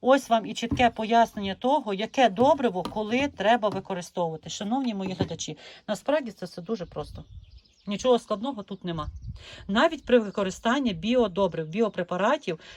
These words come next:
все дуже просто. Впевнена, що багато хто з вас знає ще оце добриво.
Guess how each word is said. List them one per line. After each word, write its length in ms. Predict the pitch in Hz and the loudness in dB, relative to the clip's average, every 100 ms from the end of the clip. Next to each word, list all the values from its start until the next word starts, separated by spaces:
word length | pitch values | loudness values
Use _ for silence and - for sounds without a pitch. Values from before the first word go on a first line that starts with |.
| - | -18
все 500 | - 233 233 294 311 | 0 4 6 8 6
дуже 320 | 202 208 196 | 2 -6 -8
просто. 440 | - 160 - - - _ _ _ _ _ _ _ _ _ _ _ _ _ _ _ _ _ _ | -4 -4 -6 -14 -18 _ _ _ _ _ _ _ _ _ _ _ _ _ _ _ _ _ _
Впевнена, 500 | - 254 302 269 233 | 4 6 6 2 2
що 200 | - 220 | 0 2
багато 380 | 214 240 233 | 4 4 4
хто 220 | 214 214 190 | 0 -2 -2
з 60 | |
вас 320 | 196 240 277 | 2 2 2
знає 360 | 185 202 233 233 | -2 0 2 2
ще 240 | - - | 0 2
оце 480 | 240 - 226 - 240 | 2 0 -2 4 4
добриво. 580 | 196 202 190 - - 156 | 6 6 6 4 -4 -6